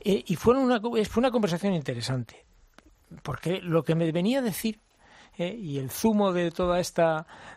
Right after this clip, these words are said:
de esa conversación fue que, hombre, dice, "Sí, sí, sí, yo sé que lo que hice está, está mal, pero es que yo estoy pagando por todos", dice, "porque realmente", dice, "esto,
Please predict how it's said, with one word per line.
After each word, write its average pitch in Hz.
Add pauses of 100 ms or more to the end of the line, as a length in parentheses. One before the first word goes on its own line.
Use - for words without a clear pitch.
de 170
esa 180
conversación 165
fue 196 (400)
que, -
hombre, 202
dice, 143
"Sí, 240
sí, 175
sí, 185
yo 233
sé 214
que 185
lo 160
que 165
hice 151
está, 147
está 165
mal, 127 (540)
pero 135
es 135
que 226 (640)
yo 165
estoy 196
pagando 226
por 143
todos", 165
dice, 135
"porque 143
realmente", 214
dice, 160
"esto, 262